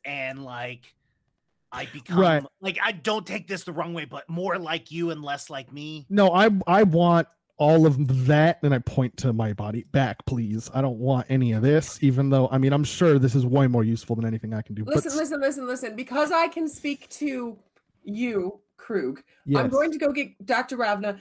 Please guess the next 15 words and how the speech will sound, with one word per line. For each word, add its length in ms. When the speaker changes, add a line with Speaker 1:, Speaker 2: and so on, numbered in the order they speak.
Speaker 3:
and 140
you 140
are 60
not 420
bringing 340
Clokey 340
out 240
of 80
that 300
cloak 420
unless 560
he 200
is 120
his 200
glorious 760